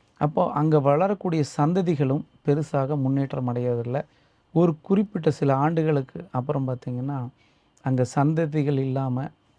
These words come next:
இல்ல அவர்களே அந்த வீட்டை விட்டு வெளியூர்ல, வெளியூர் வெளிநாடுகளுக்கு, அ, இடம்பெயரக்கூடிய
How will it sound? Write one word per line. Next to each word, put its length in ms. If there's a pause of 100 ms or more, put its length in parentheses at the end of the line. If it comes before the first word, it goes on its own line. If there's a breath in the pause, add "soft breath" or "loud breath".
இல்ல 240
அவர்களே 640
அந்த 180
வீட்டை 320
விட்டு 240
வெளியூர்ல, 720
வெளியூர் 460
வெளிநாடுகளுக்கு, 800 (680)
அ, 60 (400)
இடம்பெயரக்கூடிய 1000